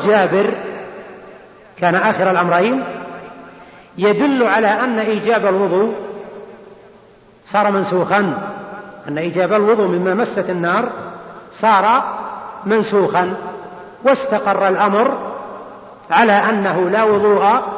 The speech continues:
مما مست النار. ولهذا ذكر شيخ الإسلام ابن تيمية رحمه الله أن الخلفاء الأربعة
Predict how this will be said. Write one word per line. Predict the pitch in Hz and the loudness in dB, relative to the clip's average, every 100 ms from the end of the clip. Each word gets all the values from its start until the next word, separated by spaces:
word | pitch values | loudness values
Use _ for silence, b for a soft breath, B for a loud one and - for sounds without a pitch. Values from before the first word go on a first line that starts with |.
| - - - - - - - | -10 -12 -16 -16 -18 -16 -2
مما | 202 202 185 | 0 2 2
مست | 190 190 196 170 | 0 -2 -4 -4
النار. | 170 165 160 156 - - - - - - - - - - B B B | -4 -2 -2 -2 -6 -12 -16 -18 -20 -20 -20 -20 -20 -20 B B B
ولهذا | 180 202 233 233 | 0 2 4 2
ذكر | 233 285 220 190 | 0 0 0 -2
شيخ | - 190 | -2 -4
الإسلام | 190 170 196 196 | -4 -4 -2 -2
ابن | 175 170 | -2 -4
تيمية | 175 170 196 165 | -2 -2 0 0
رحمه | 160 170 151 151 | -2 -2 -4 -2
الله | 147 170 208 - - - B B B B - | 0 0 0 -6 -14 -16 B B B B 0
أن | 262 247 214 | 2 2 2
الخلفاء | 190 - 208 202 180 254 277 214 | 0 -2 -2 -2 0 2 4 4
الأربعة | 196 190 175 175 185 254 | 2 2 2 2 2 0